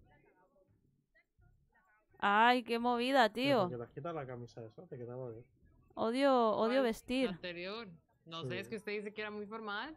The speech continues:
Speaker 3: yo no
Speaker 2: Pero que
Speaker 3: soy
Speaker 2: te quedaba
Speaker 3: formal,
Speaker 2: bien.
Speaker 3: ¿sabe?
Speaker 2: Parecías del Piratas del Caribe.
Speaker 3: Ah, <laughs> del Johnny Depp, sí.
Speaker 2: Sí.
Speaker 1: Puf, no encuentro
Speaker 2: Por-
Speaker 1: nada que me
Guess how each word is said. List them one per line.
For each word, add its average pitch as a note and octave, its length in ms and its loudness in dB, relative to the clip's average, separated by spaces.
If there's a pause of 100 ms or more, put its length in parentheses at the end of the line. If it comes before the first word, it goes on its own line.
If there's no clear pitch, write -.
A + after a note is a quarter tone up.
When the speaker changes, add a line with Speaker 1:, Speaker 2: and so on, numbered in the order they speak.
Speaker 3:
yo F3 240 -12
no D#3 80 -4
Speaker 2:
Pero C3 140 -4
que C3 100 -4
Speaker 3:
soy - 20 -8
Speaker 2:
te B2+ 100 -6
quedaba B2 180 -4 (160)
Speaker 3:
formal, D3 60 0
Speaker 2:
bien. C3 120 -2
Speaker 3:
¿sabe? A3+ 420 -8
Speaker 2:
Parecías C#3 480 -10
del C#3+ 280 -8
Piratas C3+ 420 -10
del C3+ 100 -10
Caribe. B2+ 340 -12 (760)
Speaker 3:
Ah, E3+ 640 -6 (160)
<laughs> A#3+ 560 -16
del E3 260 -14
Johnny C#3+ 300 -16
Depp, C#3+ 260 -14 (120)
sí. - 160 -20 (1120)
Speaker 2:
Sí. - 240 -14 (1700)
Speaker 1:
Puf, F#4+ 220 0 (320)
no A#3 160 0
encuentro G3+ 320 -2
Speaker 2:
Por- G3 80 0
Speaker 1:
nada F#3+ 160 2
que G3 120 -2
me F#3+ 420 -2